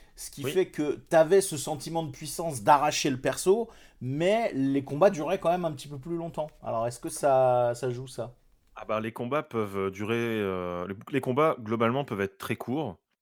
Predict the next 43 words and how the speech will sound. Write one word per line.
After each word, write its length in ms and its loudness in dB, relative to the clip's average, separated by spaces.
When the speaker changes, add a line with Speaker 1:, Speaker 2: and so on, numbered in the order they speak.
Speaker 2:
comme 160 2
très 200 0
longs, 140 0
en 40 -2
fait. 200 -6
Ça 100 -2
dépend 340 0
vraiment 500 -2
de 260 0
est-ce 180 -2
que 100 -8
les 180 -2
deux 160 -2
joueurs 320 2
ont 100 2
envie 220 0
de 60 -10
s'engager, 560 -2
de 40 -16
prendre 300 -2
des 120 0
risques. 340 -6
Et, 240 4
euh, 140 4
là 140 6
où 60 4
c'est 180 2
assez 200 4
intéressant, 480 2
c'est 180 -8
qu'il 200 -4
y 100 0
a, 180 4
il 60 -2
y 40 0
a 40 0
pas 120 2
mal 200 2
de 100 2
mécaniques 720 -4
qui 160 -12
sont, 500 -4
euh, 280 0